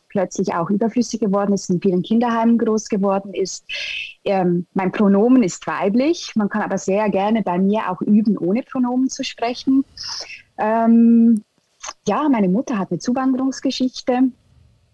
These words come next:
Bin aber in der Schweiz, in einem kleinen Dorf, sehr, sehr, sehr behütet groß geworden. Und, ähm, jetzt klingt das, als ob ich sehr alt bin, aber ich bin seit zwei Tagen keine Studentin mehr. Also wer bin ich nicht? Ich bin keine Studentin mehr. Ähm,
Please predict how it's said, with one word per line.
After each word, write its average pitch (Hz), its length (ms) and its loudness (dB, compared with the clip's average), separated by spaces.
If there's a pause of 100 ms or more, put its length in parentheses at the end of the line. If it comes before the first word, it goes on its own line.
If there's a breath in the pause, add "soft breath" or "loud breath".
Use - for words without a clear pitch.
(100)
Bin 208 160 2
aber 185 120 0
in 180 80 2
der 170 80 -4
Schweiz, - 360 -6
in 196 60 -4
einem 185 160 -2
kleinen 202 320 0
Dorf, 190 220 -2
sehr, 220 420 0
sehr, 196 300 -2
sehr 175 240 -4
behütet 175 420 -4
groß 185 320 -2
geworden. 220 580 0 (720 loud breath)
Und, 226 480 4
ähm, 208 260 2
jetzt - 220 -2
klingt 254 220 0
das, 240 100 -2
als 214 160 -2
ob 190 80 -2
ich 180 140 -4
sehr - 260 -4
alt 202 300 -4
bin, 320 180 2
aber 220 120 -2
ich 233 100 -2
bin 214 120 2
seit 190 200 -4
zwei - 140 -6
Tagen - 340 -6
keine 247 200 0
Studentin 320 600 2
mehr. 143 280 2
Also 185 200 0
wer 175 140 2
bin 208 160 4
ich 285 140 2
nicht? 311 460 0
Ich - 180 -2
bin 208 160 -2
keine 185 300 -2
Studentin 202 540 0
mehr. 156 280 0 (1040 loud breath)
Ähm, 269 480 2